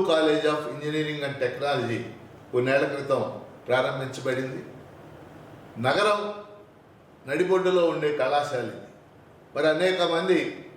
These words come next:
గ్రామీణ ప్రాంత విద్యార్థులు, పేద విద్యార్థులు ఈ ఇంజనీరింగ్ కళాశాలలో చేరి చదువుకుంటున్నారు. ఆ క్రమంలో కళాశాల యాజమాన్యం చొరవ తీసుకుని ఈ కాలేజీలో కూడా క్యాంపస్ ఇంటర్వ్యూలు జరగాలి అనే ఉద్దేశంతో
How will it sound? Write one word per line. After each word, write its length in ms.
గ్రామీణ 380
ప్రాంత 340
విద్యార్థులు, 600
పేద 220
విద్యార్థులు 640
ఈ 40
ఇంజనీరింగ్ 600
కళాశాలలో 840
చేరి 160
చదువుకుంటున్నారు. 880
ఆ 60
క్రమంలో 440
కళాశాల 440
యాజమాన్యం 720
చొరవ 220
తీసుకుని 440
ఈ 40
కాలేజీలో 520
కూడా 200
క్యాంపస్ 560
ఇంటర్వ్యూలు 440
జరగాలి 520
అనే 160
ఉద్దేశంతో 720